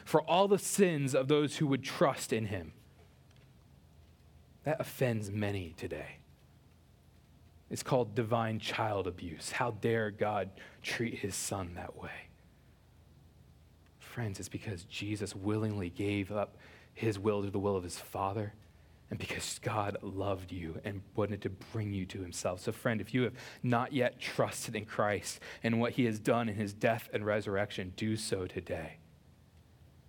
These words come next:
It's your only chance to be spared God's wrath when Christ returns. Jesus willingly took on himself the deadly consequences of our sin.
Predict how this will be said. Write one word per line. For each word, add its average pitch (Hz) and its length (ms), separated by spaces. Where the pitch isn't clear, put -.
It's - 140
your - 160
only 135 260
chance 117 440
to 110 100
be 101 240
spared 117 720
God's 98 380
wrath 92 540
when 90 260
Christ - 640
returns. - 880
Jesus 110 480
willingly 113 480
took - 240
on 95 160
himself 95 720
the 104 120
deadly 110 360
consequences 92 760
of 82 120
our 82 140
sin. 82 380